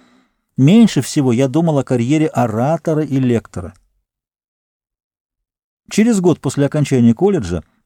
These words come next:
Альберт Уиггем оказался в Денвере. Политическая кампания тысяча восемьсот девяносто шестого года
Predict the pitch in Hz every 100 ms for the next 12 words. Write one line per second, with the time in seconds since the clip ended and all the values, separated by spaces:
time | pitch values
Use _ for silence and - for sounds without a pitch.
0 | - 131 151 143 123 131 165 127 113 107
1 | 110 139 139 123 98 82 73 76 _ _
2 | _ _ _ _ _ _ - 104 175 185
3 | - 160 - 156 143 156 143 127 - 139
4 | 120 120 113 120 135 107 110 120 - 110
5 | - 110 113 202 175